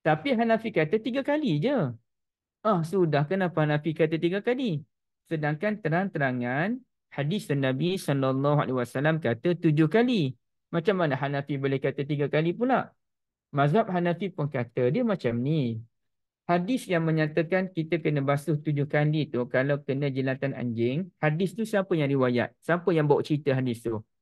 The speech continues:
Orang yang bawa cerita hadis tu adalah Abu Hurairah radhiyallahu anha, radhiyallahu anhu. Okey. Abu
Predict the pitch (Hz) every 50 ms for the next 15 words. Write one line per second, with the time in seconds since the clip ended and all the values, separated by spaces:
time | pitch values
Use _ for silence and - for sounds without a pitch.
0 | _ _ _ _ _ _ _ _ - 127 139 165 190 190 180 160 147 139 - -
1 | 165 151 156 147 139 139 135 139 - 208 - 131 139 156 170 180 170 - 135 135
2 | 123 135 127 123 120 127 135 160 190 208 - - _ _ _ _ _ - 135 131
3 | 123 127 131 131 135 151 165 170 170 - 202 226 214 233 220 - - - 147 151
4 | 147 147 151 151 165 175 175 120 170 226 240 233 240 185 139 120 113 113 - _
5 | _ _ _ _ _ - 127 - - 135 117 113 110 113 113 _ _ _ _ _
6 | _ _ _ _ _ _ _ _ _ - 156 175 185 226